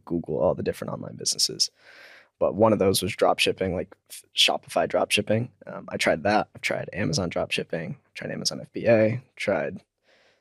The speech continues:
Facebook drop shipping. I've done them all. Some successful, some not so successful. Um, but yeah, one of the many, many, many failures that I, <laughs> I've tried over the past six, seven years.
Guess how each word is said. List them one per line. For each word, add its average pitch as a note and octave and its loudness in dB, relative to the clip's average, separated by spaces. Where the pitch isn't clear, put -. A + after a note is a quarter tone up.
Facebook A2+ 4
drop G#2 6
shipping. G2 2
I've G#2+ 2
done B2 8
them A2 8
all. A#2 6
Some A2+ 4
successful, G#2+ 2
some G#2 4
not G2 0
so G#2+ 4
successful. - 2
Um, F#2+ -6
but F2+ 0
yeah, G2 2
one G#2 2
of G#2 -2
the G2+ 2
many, G#2+ -2
many, E2 -6
many C#2 -8
failures F2 0
that F#2+ 0
I, D#2 -4
<laughs> - -
I've B2+ 4
tried A#2+ 6
over G2+ 4
the G2 0
past G2+ 2
six, - 0
seven D#2+ 0
years. - -4